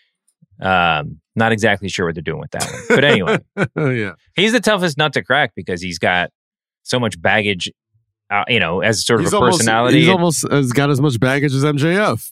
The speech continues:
Speaker 2: <laughs>
Speaker 1: Yeah.
Speaker 2: You know what I mean? So
Speaker 1: Yeah, for sure.
Speaker 2: uh, it's, it's gonna be interesting. Like, um,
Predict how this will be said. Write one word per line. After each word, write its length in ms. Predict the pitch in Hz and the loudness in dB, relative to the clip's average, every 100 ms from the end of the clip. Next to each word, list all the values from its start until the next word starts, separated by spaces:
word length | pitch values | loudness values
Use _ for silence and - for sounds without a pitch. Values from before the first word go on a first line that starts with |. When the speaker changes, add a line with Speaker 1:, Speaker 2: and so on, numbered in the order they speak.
| - | -2
Speaker 2:
<laughs> 80 | 160 | 0
Speaker 1:
Yeah. 260 | 196 180 - | 0 0 0
Speaker 2:
You 180 | 175 139 | 0 0
know 60 | 120 | 0
what 40 | 113 | 0
I 40 | |
mean? 320 | 120 139 160 | -2 -2 -4
So 180 | - 113 | -6 -4
Speaker 1:
Yeah, 140 | 107 | -4
for 160 | 104 92 | -4 -8
sure. 360 | - 90 71 _ _ _ _ _ _ _ _ | -6 -6 -6 _ _ _ _ _ _ _ _
Speaker 2:
uh, 840 | 104 73 71 _ _ 123 135 151 156 | -20 _ _ _ _ _ _ _ -20
it's, 200 | 165 - 175 | -20 -14 -12
it's 140 | 156 | -4
gonna 160 | 247 214 | 0 2
be 160 | 180 | 4
interesting. 480 | 160 127 - 98 92 | 2 -2 -4 -6 -4
Like, 280 | 98 101 95 - | -2 -2 -4 -6
um, 540 | 113 110 104 92 85 | -2 0 0 -2 -6